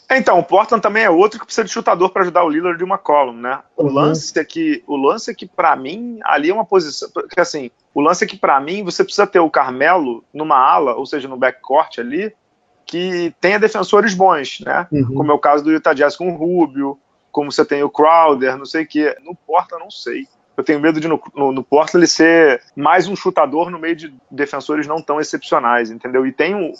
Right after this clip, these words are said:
Speaker 2: Uhum.
Speaker 1: o Portland tem defensores bons na ala que seguram a onda do McCollum e do Lillard, né? Então,
Speaker 2: Uhum.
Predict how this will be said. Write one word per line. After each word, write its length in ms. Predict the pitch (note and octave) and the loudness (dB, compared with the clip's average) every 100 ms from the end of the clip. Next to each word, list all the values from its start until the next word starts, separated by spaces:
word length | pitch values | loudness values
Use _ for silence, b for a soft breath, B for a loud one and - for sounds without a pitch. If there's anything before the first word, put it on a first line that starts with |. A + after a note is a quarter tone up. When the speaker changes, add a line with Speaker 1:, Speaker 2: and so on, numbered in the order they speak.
| - | -12
Speaker 2:
Uhum. 340 | A#2+ A#2 C3 C3+ | -8 -6 -4 -6
Speaker 1:
o 40 | |
Portland 400 | - D3+ E3+ E3 | 0 0 0 -2
tem 160 | F3 G#3 | 0 2
defensores 520 | G3+ F#3 D#3+ E3 D3 | 2 0 2 2 0
bons 300 | B2+ D3 D#3 | 2 2 2
na 100 | D3+ | 2
ala 320 | D3 D3+ F3 | 2 4 2
que 140 | D#3+ - | -2 -6
seguram 460 | - C3 D#3+ E3+ | -16 -6 -2 0
a 100 | D3+ | 0
onda 260 | B2+ D3 D#3+ | 0 -4 -10
do 80 | D3+ | -4
McCollum 580 | D3 C3+ C3 D3 D#3+ E3 D#3 | -2 -2 0 0 0 -6 -6
e 40 | C#3 | -2
do 140 | C3 | 2
Lillard, 420 | D#3 D3+ C#3+ A#2 | 4 4 4 2
né? 260 | A#2+ C3 C#3+ - | 2 0 -2 -8
Então, 360 | - B2 C#3 D3+ | -14 0 2 4
Speaker 2:
Uhum. 420 | D#3 A#2+ D3+ C#3 | 2 0 -4 -6